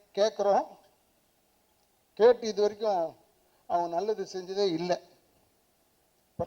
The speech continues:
நல்லது செய்யறதுக்காக கேட்குறோம். ஏன்னா இது மாதிரி சின்ன, சின்ன, சின்ன படங்கள்னு சொன்னாங்க. சின்ன படம், பெரிய படம், எல்லா படத்துக்கும் பணம் தான் செலவாகுதே ஒழிய பருத்தி கொட்டை புண்ணாக்கா தவிர, தம்பிதுரையை கேட்குறேன், நான் நடிகனா இருந்திருந்தா என்கிட்ட என்ன பருத்தி கொட்டை புண்ணாக்கா கொடுக்குறாரு,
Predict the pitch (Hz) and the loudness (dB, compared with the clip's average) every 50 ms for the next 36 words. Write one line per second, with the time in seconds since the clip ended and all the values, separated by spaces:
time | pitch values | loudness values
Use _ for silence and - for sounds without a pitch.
0 | - - - 208 233 220 - - 196 208 214 202 - 226 233 226 190 190 180 160 | -4 -4 2 4 4 4 4 2 -2 -2 -2 -4 -2 0 0 0 0 -2 -6 -6
1 | 170 170 175 185 196 196 196 196 202 233 220 - - 240 233 311 285 - - 254 | -6 -4 -4 -2 -2 -2 -4 -4 -4 -4 -4 -4 -8 -12 -10 -10 -10 -10 -10 -8
2 | 269 240 226 208 - - - _ _ - - - 311 302 294 - 240 226 226 220 | -6 -6 -6 -6 -8 -12 -18 _ _ -12 -8 0 2 4 4 4 4 2 2 2
3 | 220 226 226 180 202 208 202 190 190 180 180 180 180 - - _ _ _ _ _ | 0 -4 -6 -6 -8 -4 -2 -2 -2 0 0 -2 -2 -4 -10 _ _ _ _ _
4 | _ _ _ - 202 220 226 233 233 220 208 220 226 233 226 202 214 208 220 220 | _ _ _ -14 -12 -8 -2 -2 0 0 2 2 0 0 0 -2 -2 -2 0 -2
5 | 214 214 214 202 196 185 180 190 202 208 208 214 208 196 175 196 196 196 - 220 | -2 0 0 -2 0 0 0 2 4 8 10 10 10 10 10 6 2 2 0 -4
6 | 208 226 247 262 277 - - _ _ _ _ _ - 190 190 190 208 208 202 226 | -4 -2 -4 -4 -4 -8 -14 _ _ _ _ _ 0 2 2 2 2 0 0 0
7 | 233 214 214 208 202 202 208 214 208 202 202 202 214 208 196 196 208 226 220 - | 0 0 2 2 2 2 4 4 4 4 4 2 -2 -4 -4 -4 -6 -6 -6 -2
8 | - 190 196 196 233 220 226 214 214 196 - - 208 220 226 208 196 202 196 - | -2 -2 -2 -2 -2 0 2 2 2 0 0 -4 -4 -4 -2 0 2 0 4 6
9 | 202 202 226 247 240 190 127 - - _ _ _ _ _ _ _ _ _ _ _ | 6 6 6 6 2 2 0 -6 -14 _ _ _ _ _ _ _ _ _ _ _
10 | _ _ _ _ _ _ _ - - 202 214 233 226 220 208 202 185 196 202 196 | _ _ _ _ _ _ _ -8 -6 -4 -2 0 2 2 2 2 2 0 -2 -2
11 | 196 202 185 180 190 190 190 185 185 196 214 233 247 240 226 208 202 196 202 208 | -2 -4 -2 2 4 4 4 4 2 2 2 2 2 4 6 4 4 4 2 0
12 | 214 202 180 165 165 190 214 226 220 - - - - _ _ - 202 208 208 208 | 0 0 0 2 4 6 6 4 2 -2 -12 -20 -20 _ _ 0 0 0 0 2
13 | 220 240 226 214 208 202 - - 196 202 226 233 254 240 240 233 226 196 214 220 | 0 0 0 0 -2 -4 -2 0 0 0 0 -2 0 2 2 2 2 0 -2 -2
14 | 240 240 233 240 220 214 233 254 240 240 233 202 - | 0 0 0 -2 -4 -6 -8 -10 -6 -4 -4 -4 -4